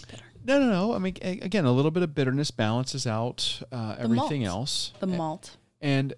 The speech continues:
Speaker 2: you know, they talk about malty sweetness at
Speaker 1: Yeah.
Speaker 2: the front, transforming into moderate caramel flavors further on, which
Speaker 1: Definitely.
Speaker 2: is a hundred percent true.
Speaker 1: Accurate.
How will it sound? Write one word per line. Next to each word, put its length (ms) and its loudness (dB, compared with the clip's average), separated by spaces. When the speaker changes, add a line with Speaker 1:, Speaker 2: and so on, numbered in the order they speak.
Speaker 2:
you 100 -2
know, 100 2
they 360 -2
talk 300 -4
about 200 -2
malty 340 -2
sweetness 580 -2
at 100 -4
Speaker 1:
Yeah. 80 2
Speaker 2:
the 60 -4
front, 440 0
transforming 600 -4
into 160 0
moderate 500 0
caramel 400 0
flavors 540 -2
further 440 0
on, 280 -2
which 200 -12
Speaker 1:
Definitely. 540 -2
Speaker 2:
is 60 -8
a 40 -10
hundred 320 -2
percent 360 -6
true. 500 -6
Speaker 1:
Accurate. 560 -4